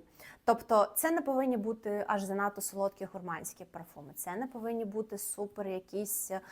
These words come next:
деревинні спецієві аромати, солодкі, якісь, можливо, навпаки, різкі, там, в чоловічий бік. Тобто це повинно бути щось більш-менш нейтральне. Що може більш,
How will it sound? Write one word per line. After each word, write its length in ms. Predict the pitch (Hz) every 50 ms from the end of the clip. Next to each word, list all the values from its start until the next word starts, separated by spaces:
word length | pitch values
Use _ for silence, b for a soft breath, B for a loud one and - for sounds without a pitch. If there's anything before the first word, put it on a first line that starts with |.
| B B B
деревинні 640 | B 185 226 208 220 208 190 240 240 247 247 240 226
спецієві 640 | - - - 226 214 208 208 - - 214 185 196
аромати, 880 | 190 180 175 180 175 175 170 156 151 185 185 - - 131 - - - - - - - -
солодкі, 920 | - - - 254 254 247 233 226 208 185 180 - - - - 175 180 185 B B B B B B
якісь, 540 | - 214 214 214 - 247 254 247 - - - 240 208 220
можливо, 460 | 220 226 214 214 247 254 208 233 233
навпаки, 520 | 226 226 220 - - 240 233 - 240 233
різкі, 880 | 226 254 254 - - - - - 226 226 226 233 226 208 202 202 185 180 185
там, 280 | - 175 180 180 180 175 185
в 80 | 220
чоловічий 580 | - - 247 233 226 214 208 226 226 - - 208
бік. 340 | 180 185 196 185 175 - B B B B B B
Тобто 260 | - 208 - - 214
це 160 | - - 320
повинно 340 | 320 330 302 254 269 254 247
бути 220 | 202 233 233 - 233
щось 200 | 240 - 226 202
більш-менш 580 | 196 247 214 220 - 240 220 214 208 - -
нейтральне. 640 | 220 202 196 196 - 175 175 180 185 208 254 302 320 -
Що 200 | - - - 262
може 180 | 240 240 220 - -
більш, 460 | 202 180 180 202 190 208 - - -